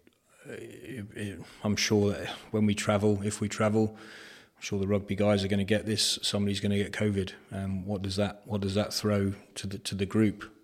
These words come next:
You know, if you're traveling together next to a player that's got covid, <laughs> then does that mean you have to isolate? Does that mean y-, you've been, you've been hit as well? And, uh, so I think adding that in will mean that, um, our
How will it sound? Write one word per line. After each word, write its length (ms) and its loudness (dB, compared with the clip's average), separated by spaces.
You 100 -8
know, 80 -4
if 100 -8
you're 60 -4
traveling 400 -2
together 460 0
next 260 -2
to 80 2
a 40 0
player 320 0
that's 160 -6
got 180 -4
covid, 480 0
<laughs> 800 -4
then 540 2
does 140 -2
that 100 2
mean 140 2
you 80 4
have 120 -2
to 140 -2
isolate? 420 -2
Does 120 -6
that 160 0
mean 420 0
y-, 280 -8
you've 240 -2
been, 320 -2
you've 180 -8
been 160 -4
hit 180 -4
as 140 -6
well? 280 4
And, 280 -2
uh, 220 -2
so 340 6
I 40 -8
think 280 8
adding 320 8
that 200 6
in 240 4
will 120 4
mean 320 6
that, 180 0
um, 480 -4
our 300 4